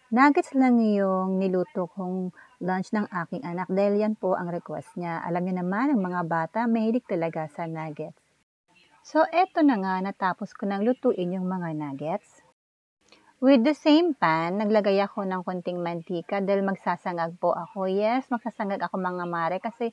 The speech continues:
isa rin yan sa mga paboritong pagkain ng aking Jonakis. So ayan nga mga mare, naglagay lang ako ng isang itlog tapos hinalo-halo ko lang yan.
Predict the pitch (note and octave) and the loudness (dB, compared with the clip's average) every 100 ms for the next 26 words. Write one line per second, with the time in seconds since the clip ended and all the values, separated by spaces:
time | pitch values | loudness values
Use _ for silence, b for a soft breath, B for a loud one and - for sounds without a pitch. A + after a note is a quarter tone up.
0 | b b - A#3+ C#4 D4 C4 A3 G#3 - | b b -12 -2 0 4 4 4 0 -4
1 | G3 F3+ F3 - E3+ E3+ E3 F3+ - D#3+ | -4 -2 -2 -4 -6 -6 -6 -8 -8 -8
2 | C#3+ D#3+ D3+ D#3+ - D#3 - A3+ G#3+ E3 | -2 -2 -2 -6 -8 -12 -8 -4 -2 -2
3 | C#3+ D#3 F3 - - - _ _ _ _ | -4 -4 -6 -10 -18 -20 _ _ _ _
4 | _ _ _ _ _ _ - C#4+ D#4 E4 | _ _ _ _ _ _ -2 0 2 4
5 | E4+ B3+ G3+ G3 G#3 A3+ A#3+ G#3 E3+ E3 | 4 4 4 2 2 2 2 2 2 0
6 | F3 F3 F3+ F#3 F3 F3+ F#3+ F3+ F3+ - | 0 0 0 0 -2 -4 -4 -6 -6 -8
7 | - F3+ G3+ - F#3 F#3 B3+ - E3+ - | -8 -10 -8 -4 0 0 0 0 -2 -2
8 | F3 G3 F3+ E3+ F3+ F3+ E3+ E3+ E3+ F3+ | -4 -4 -4 -2 -2 -2 -2 -4 -6 -8
9 | E3+ E3+ E3+ F3 A3 | -6 -6 -6 -6 -6